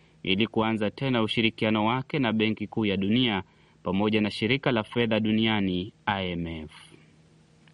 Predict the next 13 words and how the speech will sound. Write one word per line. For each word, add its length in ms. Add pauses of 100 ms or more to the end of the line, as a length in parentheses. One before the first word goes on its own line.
(120)
Nzige 380
wameharibu 580
zaidi 360
ya 160
ekari 500
elfu 380
mia 220
mbili 580
za 180
mimea 580
mashambani 1040
nchini 360
Ethiopia 580